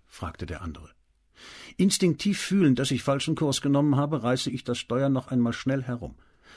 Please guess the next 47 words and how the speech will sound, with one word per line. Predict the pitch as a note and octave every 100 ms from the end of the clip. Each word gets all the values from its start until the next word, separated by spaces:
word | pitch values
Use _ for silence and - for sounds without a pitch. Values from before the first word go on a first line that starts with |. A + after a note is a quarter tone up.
| - -
"Er | D#3
wollte | G3+ G3
doch | G3
die | A3 F3+
alte | F#3+ G3
Mühle | F#3+ G3+ F#3+
schon | F3+
verkaufen, | F#3 F3+ F3 E3+ C3+ C3
aber | B2
seit | C3 A#2+
er | D3
die | C#3+
Zylinder | G3 F3+ C#3+ A#2
nachschleifen | G#2 A#2 - F3+ F#3 F#3+
ließ, | G#3 G3
ist | E3
er | F3
wieder | F3+ F3+
ganz | G#3 G#3+
zufrieden | B3+ - F#3 A2+
mit | G#2
dem | G2
Kasten." | A2 - A#2+ - _ _ _ _ _ _ _ -
Gerettet. | F#2+ G2 F#2 - - _ _
Ein | A#2 -
Auto | F#2+ G#2
hat | F2+ -
jeder. | A#2 - _ _ _ _ - - -
Ich | C#3 -
fühle | G#3 F3+ D3+
aber, | C#3 C3+
wie | C3+
ich | C3 -
rot | G#2 -
werde. | F2 - - _ _ _ _ -
Wenn | C3+
er | C#3+
mir | C#3+ C3+
jetzt | D3+ - C#3
nicht | B2
bald | - D3 C#3+
einen | C3 B2
Anhaltspunkt | D3+ A2 G#2 - A#2+ A2+
liefert, | C#3 G#2
bin | B2+
ich | A2
verloren. | F#2+ B2+ B2